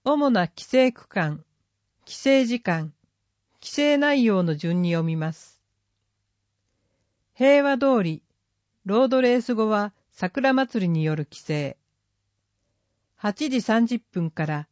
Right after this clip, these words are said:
二十時、全面通行止め。欅通り、裁判所前から日生山川門。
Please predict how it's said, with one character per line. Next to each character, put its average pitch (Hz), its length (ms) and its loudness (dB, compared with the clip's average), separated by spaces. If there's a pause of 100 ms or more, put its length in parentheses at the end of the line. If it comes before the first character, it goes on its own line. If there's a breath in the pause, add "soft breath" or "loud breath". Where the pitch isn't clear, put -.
(280)
二 180 160 -2
十 233 260 -2
時、 151 240 -10 (880)
全 254 320 2
面 254 200 2
通 226 280 -2
行 208 220 0
止 196 180 -2
め。 185 260 -4 (1500)
欅 254 460 0
通 262 260 0
り、 156 240 -6 (440)
裁 262 300 0
判 269 220 0
所 262 140 -4
前 254 240 0
か 165 180 -4
ら 156 220 -6 (380)
日 170 180 -4
生 254 460 0
山 202 300 0
川 214 260 0
門。 151 300 -6